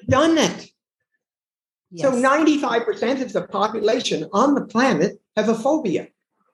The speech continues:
Speaker 2: Mm-hmm.
Speaker 1: which was created in an instant, and they made it permanent.
Speaker 2: Right. Right.
Speaker 1: It's just against themselves
Speaker 2: Mm-hmm.
Speaker 1: about who they're not.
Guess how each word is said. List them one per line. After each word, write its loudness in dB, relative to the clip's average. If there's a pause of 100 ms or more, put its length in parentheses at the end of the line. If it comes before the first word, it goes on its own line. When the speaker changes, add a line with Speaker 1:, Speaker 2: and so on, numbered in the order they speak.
(160)
Speaker 2:
Mm-hmm. 2 (180)
Speaker 1:
which 0
was -2
created 0
in 2
an 2
instant, 0 (400)
and 2
they 4
made 4
it 0
permanent. -8 (480)
Speaker 2:
Right. -6 (500)
Right. -8
Speaker 1:
It's 0
just 0
against -2
themselves -6 (460)
Speaker 2:
Mm-hmm. 2 (1200)
Speaker 1:
about 0
who 4
they're 0
not. 0